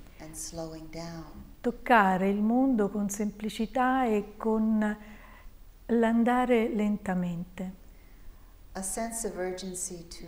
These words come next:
Speaker 1: touch the world with kindness.
Speaker 2: E anche un senso di bisogno urgente di toccare il mondo con la gentilezza.
Speaker 1: Equally as strong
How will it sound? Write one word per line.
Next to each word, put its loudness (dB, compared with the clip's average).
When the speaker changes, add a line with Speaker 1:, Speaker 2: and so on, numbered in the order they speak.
Speaker 1:
touch -10
the -10
world -10
with -12
kindness. -12
Speaker 2:
E 2
anche 4
un 6
senso 2
di 0
bisogno 2
urgente 2
di -2
toccare -2
il 2
mondo 4
con -2
la 0
gentilezza. -2
Speaker 1:
Equally -2
as -4
strong -8